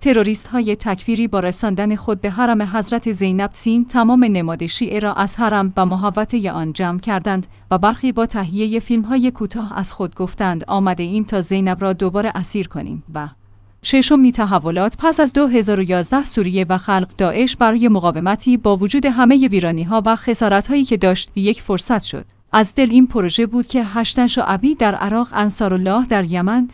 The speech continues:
فاطمیون در افغانستان و زاده شد.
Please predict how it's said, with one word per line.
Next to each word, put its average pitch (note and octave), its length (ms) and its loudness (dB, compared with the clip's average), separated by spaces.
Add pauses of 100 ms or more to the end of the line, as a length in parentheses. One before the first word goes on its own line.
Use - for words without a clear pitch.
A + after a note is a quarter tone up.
(120)
فاطمیون A#3 640 2
در G#3 280 0
افغانستان G3 800 -2
و D#3+ 80 -10 (380)
زاده F#3+ 380 0
شد. D#3+ 240 -6